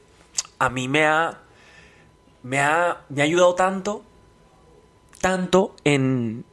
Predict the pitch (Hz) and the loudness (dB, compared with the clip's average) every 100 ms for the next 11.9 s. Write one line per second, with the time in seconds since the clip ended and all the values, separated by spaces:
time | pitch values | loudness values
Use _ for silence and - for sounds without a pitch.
0 | _ _ _ 139 139 151 180 165 165 175 | _ _ _ -2 2 2 2 0 -2 -2
1 | 160 - 131 127 - _ 131 123 120 123 | -8 -10 -10 -12 -18 _ -8 -8 -8 -6
2 | 123 135 175 160 - - - - - - | -4 -2 -2 -2 -4 -8 -16 -20 -20 -20
3 | - 131 139 139 143 139 156 135 123 131 | -2 0 2 0 0 0 0 -2 -2 0
4 | 143 139 160 139 131 107 - 123 120 110 | 0 0 -2 0 0 0 -2 -2 -2 -6
5 | - 151 139 - - _ _ _ _ _ | -4 -2 -2 -4 -6 _ _ _ _ _
6 | _ _ _ _ _ _ _ 127 135 131 | _ _ _ _ _ _ _ -2 0 0
7 | 131 143 170 - 214 160 - _ _ _ | -2 -4 -6 -4 -2 -2 -4 _ _ _
8 | - 131 - 131 123 113 110 156 269 175 | -8 -8 -8 -12 -4 -4 -2 0 2 2
9 | 110 - 123 185 101 - _ _ _ _ | -2 -2 0 2 -2 -6 _ _ _ _
10 | _ _ _ _ _ _ _ _ _ - | _ _ _ _ _ _ _ _ _ -2
11 | 147 156 147 127 131 160 - 131 151 | 2 2 0 -2 -2 -2 0 -2 -4